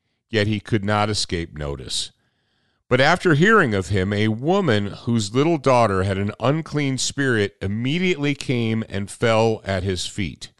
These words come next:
Now the woman was a Gentile of Syrophoenician race, and she kept asking him to cast the demon out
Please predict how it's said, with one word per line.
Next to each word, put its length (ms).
Now 280
the 120
woman 580
was 200
a 60
Gentile 1000
of 140
Syrophoenician 1200
race, 480
and 180
she 180
kept 400
asking 580
him 420
to 160
cast 520
the 80
demon 600
out 260